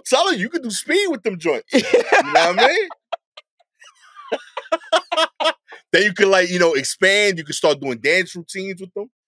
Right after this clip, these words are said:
Speaker 2: Uh,
Speaker 1: You know what I mean?
Speaker 2: maybe.
Speaker 1: Nobody could do your root-, nobody could do your moves. You got the extra, the extra lit, like, arm. You know what I mean? Like,
Speaker 2: <laughs>
Speaker 1: everybody's done with the, the arm and legs. You got arm, legs, crutch.
Speaker 2: Right.
Speaker 1: There's, like, extra moves you could do that nobody's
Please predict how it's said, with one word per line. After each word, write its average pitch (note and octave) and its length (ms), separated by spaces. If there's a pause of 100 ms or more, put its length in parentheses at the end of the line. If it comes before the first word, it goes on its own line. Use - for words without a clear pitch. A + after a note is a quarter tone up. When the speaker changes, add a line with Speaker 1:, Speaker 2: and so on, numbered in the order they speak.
(120)
Speaker 2:
Uh, - 20
Speaker 1:
You - 20
know D3+ 120
what C#3 100
I D3 40
mean? F3+ 160
Speaker 2:
maybe. E3 120
Speaker 1:
Nobody F#3+ 340
could E3+ 160
do F3 140
your D#3+ 260
root-, G3 240
nobody B3+ 360
could G3 120
do F#3 120
your E3 120
moves. C#3+ 400
You D3 80
got F3 220
the E3 160
extra, F#3+ 520 (520)
the D3+ 180
extra F3+ 360
lit, A3+ 260
like, D#3+ 320
arm. F#3+ 480
You B2 120
know C#3+ 100
what D3+ 100
I - 20
mean? A3 240
Like, C#3 120
Speaker 2:
<laughs> C3 60
Speaker 1:
everybody's D#3+ 520
done F3 300
with E3 240
the, D3+ 260 (540)
the D3 120
arm F3 280
and E3 80
legs. E3+ 340
You D#3+ 60
got D#3+ 180 (100)
arm, E3+ 260
legs, D#3+ 520
crutch. - 580 (120)
Speaker 2:
Right. G3+ 320
Speaker 1:
There's, F3 100
like, D#3+ 160
extra E3 400
moves F3+ 460
you D3 80
could C#3 180
do C3 160
that A#2 80
nobody's C#3 500